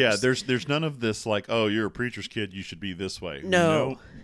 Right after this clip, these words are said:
Speaker 2: No, no,
Speaker 1: One of
Speaker 2: because
Speaker 1: my greatest joys right now is that the staff where we work,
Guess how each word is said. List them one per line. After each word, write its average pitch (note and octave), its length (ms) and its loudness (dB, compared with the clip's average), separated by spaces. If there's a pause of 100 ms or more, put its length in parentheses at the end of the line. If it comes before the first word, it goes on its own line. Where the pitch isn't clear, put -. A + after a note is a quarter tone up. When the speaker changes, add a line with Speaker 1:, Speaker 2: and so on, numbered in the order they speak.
Speaker 2:
No, G#2 400 -6
no, G#2+ 120 -8
Speaker 1:
One A3+ 200 2
of B3+ 120 4
Speaker 2:
because - 140 -14
Speaker 1:
my G3 160 -2
greatest F3+ 540 -4
joys F3+ 280 -2
right G3+ 200 -6
now G#3+ 300 -2
is F3 140 -4
that D#3+ 200 -6
the D3+ 80 -10
staff F3 720 -6
where F3 300 0
we E3 180 -4
work, D#3+ 320 -2